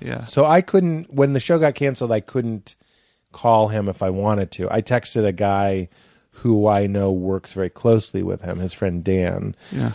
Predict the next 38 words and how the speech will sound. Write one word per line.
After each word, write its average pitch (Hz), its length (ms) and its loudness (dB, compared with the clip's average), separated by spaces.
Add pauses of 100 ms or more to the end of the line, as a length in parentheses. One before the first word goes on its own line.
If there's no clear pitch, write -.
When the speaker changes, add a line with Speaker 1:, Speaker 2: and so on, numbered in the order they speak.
Speaker 2:
So 123 160 0
I 113 100 6
was 113 120 2
like, 107 120 -4
"Please 120 260 -6
tell 107 380 -2
Artie 98 260 -4
this 170 400 0
and 101 160 -8
tell 95 240 -4
him 92 80 -6
it 92 80 -6
was 95 120 -10
great 95 200 -2
working 123 240 -2
with 117 100 2
him," 104 120 0
and 92 80 0
all 90 80 0
that 90 100 -4
sort 95 140 -4
of - 20 -8
stuff. - 640 -10 (140)
But, 131 160 4
um, 123 360 2 (240)
Speaker 1:
'Cause 143 140 0
Speaker 2:
Art- 240 320 0
Speaker 1:
I, 190 60 0
I - 20 2
found 185 240 2
Speaker 2:
yeah. 180 40 2
Speaker 1:
it 160 40 -2
just 180 180 0
sort 160 140 2
of 156 80 0
when, 135 220 0 (600)
like, 120 240 2 (320)
he's, - 560 -10